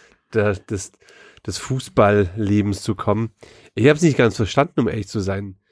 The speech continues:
Ey, der hat richtig unfassbar, richtig gute Arbeit geleistet bei, bei Frankfurt,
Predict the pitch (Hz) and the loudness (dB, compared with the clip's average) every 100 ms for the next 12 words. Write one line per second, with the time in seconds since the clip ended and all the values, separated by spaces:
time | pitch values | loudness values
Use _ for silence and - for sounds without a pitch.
0 | _ _ - 117 127 120 120 117 147 - | _ _ -2 2 4 4 2 4 2 0
1 | 147 - 165 170 170 147 147 131 135 143 | -6 -4 -6 -2 -2 -2 -2 -2 -2 -8
2 | 139 - 139 127 - 123 113 101 101 104 | -12 -10 -8 -6 -4 -2 -2 0 0 0
3 | 98 113 107 - 120 104 104 104 101 _ | 0 -2 -2 -10 -2 2 4 2 0 _
4 | _ - 104 - 120 147 - 104 101 120 | _ -2 -2 2 4 4 2 4 6 4
5 | 135 | -2